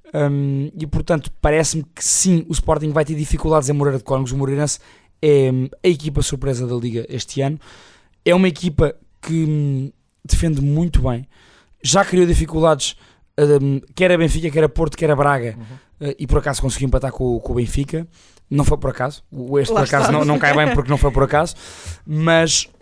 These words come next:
Speaker 1: o Sporting acabará por ganhar, na minha perspectiva, porque de facto o momento que o Sporting está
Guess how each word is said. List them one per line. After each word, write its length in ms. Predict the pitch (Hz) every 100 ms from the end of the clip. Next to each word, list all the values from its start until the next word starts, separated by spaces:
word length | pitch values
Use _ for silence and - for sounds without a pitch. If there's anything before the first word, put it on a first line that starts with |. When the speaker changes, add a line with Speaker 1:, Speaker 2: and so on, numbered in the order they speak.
| _
Speaker 1:
o 60 | 175
Sporting 400 | - 165 160 165
acabará 280 | 147 156 151
por 160 | 156
ganhar, 400 | 147 139 135 151 220
na 140 | 143 131
minha 160 | 131
perspectiva, 540 | 123 127 117 135 139 139 - _
porque 200 | 127 -
de 80 | -
facto 340 | 123 110 - -
o 40 | 135
momento 380 | 127 127 143 139
que 60 |
o 20 | 135
Sporting 340 | - - 127
está 420 | 110 - 117 107